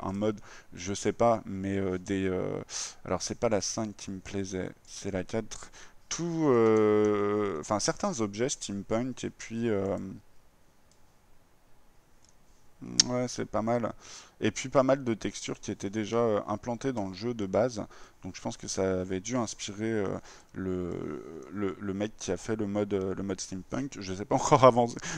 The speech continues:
comment avancer un tout petit peu. C'est franchement lamentable mon utilisation de cette fenêtre. Je vais, euh, je vais, je vais, je vais essayer de, enfin de ces fenêtres là, je vais essayer de progresser. Euh, et donc, euh, bah, on a tout un lot de textures, euh, sympas.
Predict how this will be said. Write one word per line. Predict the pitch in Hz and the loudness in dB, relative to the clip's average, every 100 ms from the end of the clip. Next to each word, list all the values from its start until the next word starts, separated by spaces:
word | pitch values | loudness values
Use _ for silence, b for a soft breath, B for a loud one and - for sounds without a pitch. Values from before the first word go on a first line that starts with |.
| B | B
comment | - 123 120 | 0 2 4
avancer | 113 110 107 123 | 2 2 0 2
un | 107 | 0
tout | - | -2
petit | - - 104 | -8 -6 -4
peu. | 117 | -4
C'est | 117 - | -2 -4
franchement | 104 - 104 - 117 110 | -6 -8 -10 -6 -4 -2
lamentable | 101 110 107 110 110 | 0 0 0 -2 -2
mon | 101 101 | -4 -6
utilisation | 101 - 98 95 - 107 | -8 -8 -4 -4 -4 -8
de | |
cette | - 101 | -8 -8
fenêtre. | - 101 104 - B B - | -4 -4 -4 -6 B B -14
Je | 90 | -8
vais, | 92 90 | -4 -2
euh, | 92 95 | -2 -2
je | 98 92 | -6 -6
vais, | 92 95 95 | -6 -6 -6
je | 104 104 | -10 -12
vais, | 98 - - - | -10 -10 -14 -12
je | |
vais | - | -10
essayer | 101 - 101 | -8 -6 -6
de, | 98 98 110 | -6 -8 -10
enfin | - 101 | -8 -8
de | 98 | -4
ces | - | -4
fenêtres | 113 107 104 104 110 | -4 -6 -6 -6 -10
là, | |
je | 104 | -10
vais | 113 | -10
essayer | - 107 | -10 -12
de | |
progresser. | - 104 101 101 117 113 B B B B - | -12 -10 -8 -6 -8 -8 B B B B 0
Euh, | 101 98 98 98 95 98 98 | 2 4 4 4 4 4 2
et | |
donc, | 117 160 - | 2 0 2
euh, | 127 113 110 110 | 2 6 4 4
bah, | 104 | 4
on | 110 | 4
a | 117 | 2
tout | - - 160 160 156 156 156 147 - | 0 -4 -4 -2 -2 -2 -4 -4 4
un | 120 | 4
lot | 127 135 | 4 2
de | 123 | 0
textures, | 110 123 - - - 127 127 | -2 -2 -6 -10 -4 -2 2
euh, | 110 104 101 98 | 4 4 4 2
sympas. | - 101 98 113 127 | 0 -4 0 4 4